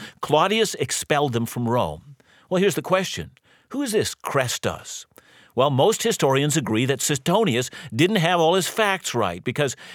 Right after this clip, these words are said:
he didn't really know that much about the religion of the Jews, kind of like what happens today when newspapers report on what Christians do. They often get the facts wrong. But there seems little doubt that Chrestos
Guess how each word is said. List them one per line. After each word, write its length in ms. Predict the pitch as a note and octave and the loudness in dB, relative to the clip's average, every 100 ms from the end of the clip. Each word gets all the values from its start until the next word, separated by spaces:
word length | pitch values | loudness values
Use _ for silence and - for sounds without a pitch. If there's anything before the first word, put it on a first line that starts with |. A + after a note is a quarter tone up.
| - | -2
he 80 | E3+ | 2
didn't 220 | A#3 E3+ | 2 4
really 260 | D#3+ A3+ F3 | 4 4 4
know 220 | C#3+ C#3 | 2 2
that 300 | D3 G3+ F#3+ | 2 0 0
much 380 | B2+ C3+ - D3 | 2 2 2 0
about 320 | C#3 D#3 D#3 | 2 2 2
the 80 | D3+ | 0
religion 520 | D3+ F#3 G3+ A#2 G#2+ | 2 2 0 -2 -2
of 80 | F2+ | -2
the 80 | |
Jews, 520 | F#2 G#2+ F2 - G#2 - _ - - | -4 -2 -4 -8 -16 -20 _ -20 -4
kind 180 | E3 E3 | -2 0
of 80 | C3 | 2
like 240 | C#3+ C#3+ | 0 2
what 140 | C#3+ B2+ | 0 2
happens 380 | C#3 B2+ C3+ | 0 -2 -4
today 380 | - D#3+ E3 A2+ | -2 0 2 0
when 240 | G#2+ A2 - - - | 0 -2 -4 -10 -2
newspapers 720 | C#3 A3+ - C3 A2 B2 A2+ | 0 2 0 -2 -2 -2 -2
report 400 | B2 - D#3 D3+ | -4 -2 -2 0
on 140 | D3+ | 0
what 300 | D3+ F3 - | 2 0 -2
Christians 520 | - A3 - C3 A2+ F#2+ | -6 -6 -4 -2 -2 0
do. 280 | B2 F2 - - | 0 -2 -6 -8
They 120 | G2 A2+ | 0 0
often 280 | E3 A3+ | 0 -2
get 160 | G3+ G3 | -2 -2
the 100 | G3+ | -4
facts 460 | - B2 B2+ B2 D#3 | -4 -4 -4 -6 -4
wrong. 500 | D#3+ D3 F#2+ - C3 - - - | -2 0 -2 -8 -20 -20 -20 -8
But 120 | C#3+ | -2
there 140 | E3 D3+ | 0 0
seems 400 | - A#3+ A#3+ D#3+ | 0 0 0 -2
little 380 | B2+ F3 B3+ A3 | 2 4 4 2
doubt 420 | B2+ G2 C#3+ - | 0 0 -2 0
that 300 | B2+ A#2+ - | -2 -2 -6
Chrestos 800 | - G3 A3 - G2+ F#2+ A#2 | -2 0 0 -2 -4 -4 -6